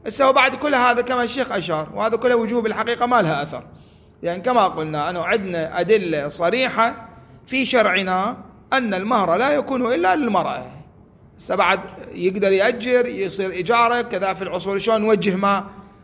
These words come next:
ما كان بين موسى وشعيب؟ هذا مو مهم، مو محل كلامنا هسه. احنا القضية عقائدية أكثر من كونها فقهية.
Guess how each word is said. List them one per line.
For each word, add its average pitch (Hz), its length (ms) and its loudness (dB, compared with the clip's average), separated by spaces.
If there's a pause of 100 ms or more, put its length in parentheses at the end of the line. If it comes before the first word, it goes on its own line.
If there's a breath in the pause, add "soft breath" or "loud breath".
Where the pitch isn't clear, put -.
(100)
ما 190 120 2
كان 202 300 2
بين 196 220 0
موسى 208 320 0
وشعيب؟ 208 580 2
هذا 277 180 2
مو 285 160 2
مهم، 208 240 2
مو 269 120 0
محل 214 220 0
كلامنا 151 400 -2
هسه. 143 160 -10
احنا 156 160 -6
القضية 214 240 0
عقائدية 208 640 0
أكثر 208 200 -2
من 196 80 -4
كونها 202 160 0
فقهية. 160 420 -6